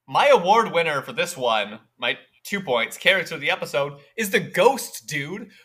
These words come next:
because they were responsible for everything. They had amazing creepy imagery. They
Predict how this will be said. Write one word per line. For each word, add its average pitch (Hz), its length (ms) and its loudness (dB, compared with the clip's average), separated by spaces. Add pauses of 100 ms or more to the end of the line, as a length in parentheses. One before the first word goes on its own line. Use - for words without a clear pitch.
(120)
because 202 520 4 (200)
they 220 120 6
were 247 140 -2
responsible 202 960 0 (140)
for 175 200 -8 (140)
everything. 147 720 0 (540)
They 208 100 4
had 190 260 6
amazing 226 520 -2
creepy 226 420 -6
imagery. 131 600 -8 (380)
They 196 560 4